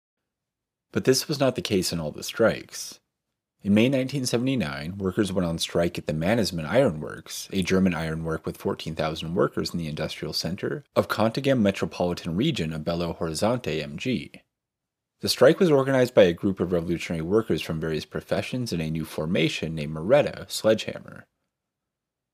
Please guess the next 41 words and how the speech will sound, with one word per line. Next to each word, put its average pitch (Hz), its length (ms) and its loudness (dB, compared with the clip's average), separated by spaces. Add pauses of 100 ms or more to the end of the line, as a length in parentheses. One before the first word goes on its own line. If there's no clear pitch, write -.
(140)
Although 107 280 8
the 123 100 0
strike - 300 4
was - 160 -6
repressed, - 580 -4
it 98 80 0
raised 95 300 2
the - 40 0
banner 98 280 4
of 92 100 0
the 87 80 -4
revolutionary 82 640 -4
overthrow 107 400 0
of 80 120 -4
the 85 60 -8
military 71 440 -8
regime. - 600 -4 (800)
In 101 100 0
a 95 40 0
few 120 180 0
days' 160 240 2
time, 80 420 -6
the 113 80 -2
same 113 240 2
group 117 160 2
mobilized 95 460 2
civil 87 200 -2
construction 90 680 -2
workers 85 320 -4
in 80 100 -4
a 82 80 -4
strike 92 380 -4
of 85 100 -2
more 82 160 -4
than 78 140 -8
forty 113 320 -4
thousand 90 420 -2
workers 123 380 -2
in 80 100 -4
Belo 78 260 -6
Horizonte, - 800 -4